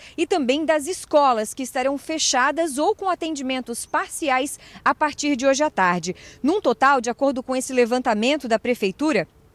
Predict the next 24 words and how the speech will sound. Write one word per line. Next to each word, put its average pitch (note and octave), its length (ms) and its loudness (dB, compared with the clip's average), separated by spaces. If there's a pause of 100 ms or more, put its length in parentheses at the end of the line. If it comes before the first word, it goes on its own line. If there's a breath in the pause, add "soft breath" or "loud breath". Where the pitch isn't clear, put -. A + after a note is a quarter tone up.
(460 soft breath)
vinte D4+ 460 -4
e F#4 60 -2
nove C#4 260 0
centros C4+ 560 -2
de A#3 80 0
educação A#3 600 0
infantil, C#4+ 720 -4 (380 loud breath)
creches C4+ 600 2
e C#4+ 100 -6
também B3 360 -2
vinte D4+ 400 -6
escolas C4+ 600 0 (240 loud breath)
vão E4 220 0
fechar C4 380 -2
as G#3+ 120 -4
portas C#4+ 460 0
a C4+ 80 0
partir C4+ 380 -4
das C4 240 -4
três E4 340 -2
e E4 40 -6
meia C4+ 240 2
da D#4 120 0
tarde B3 400 -4